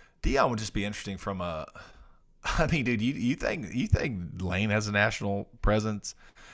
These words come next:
You hire Deion, a guy that got, um, you know, whatever College game day to come down to Jackson State. I mean,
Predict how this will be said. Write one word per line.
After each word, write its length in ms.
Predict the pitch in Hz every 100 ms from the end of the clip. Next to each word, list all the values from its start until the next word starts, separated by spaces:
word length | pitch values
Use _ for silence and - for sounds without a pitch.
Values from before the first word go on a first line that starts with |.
| - -
You 120 | 87
hire 200 | - 113
Deion, 420 | 104 107 110 110
a 60 | 85
guy 280 | 95 98
that 120 | 101 98
got, 320 | 92 87 -
um, 440 | 95 90 80 71 57 - _ _ -
you 140 | 101
know, 200 | - - - -
whatever 600 | 90 98 98 107 90 78 - _ -
College 380 | - 98 95 -
game 240 | 90 104
day 80 | 104
to 80 | -
come 120 | 101
down 120 | 101
to 80 | 90
Jackson 420 | 87 92 - 92
State. 420 | - 80 92 - - - - - - - - _ _ _ _ _ _ -
I 100 | 95
mean, 380 | 92 82 85